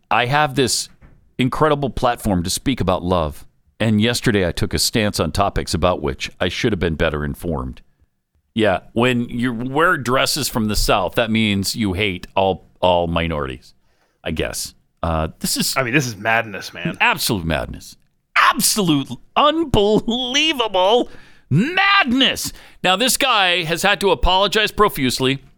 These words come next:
Speaker 1: So, by the way, has she. Uh,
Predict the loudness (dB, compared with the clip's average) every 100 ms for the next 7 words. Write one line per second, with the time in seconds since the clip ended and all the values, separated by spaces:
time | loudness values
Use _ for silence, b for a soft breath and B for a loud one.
0 | _ -8 -2 2 2 2 2 4 2 2
1 | -2 0 0 -2 -6 -10 -16 _ _ _
2 | _ _ _ _ 2 4 4 2